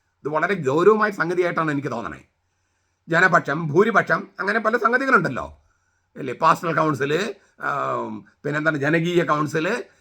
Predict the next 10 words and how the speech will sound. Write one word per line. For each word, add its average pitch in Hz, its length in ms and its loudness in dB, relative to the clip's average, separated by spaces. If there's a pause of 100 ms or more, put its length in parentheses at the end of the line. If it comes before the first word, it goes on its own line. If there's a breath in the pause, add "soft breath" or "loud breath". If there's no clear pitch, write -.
(120 soft breath)
അൽമായ 165 400 4
മുന്നേറ്റം, 165 440 -2
അങ്ങനെ 196 200 -2
പലരുണ്ട്, 202 540 2
പല 180 160 0
സംഗതികളുണ്ട്. 196 640 0 (1120)
ആ 180 200 2
ജനപക്ഷവും 208 560 4
ഭൂരിപക്ഷമൊക്കെ 202 460 4
നോക്കാതെ 151 640 -2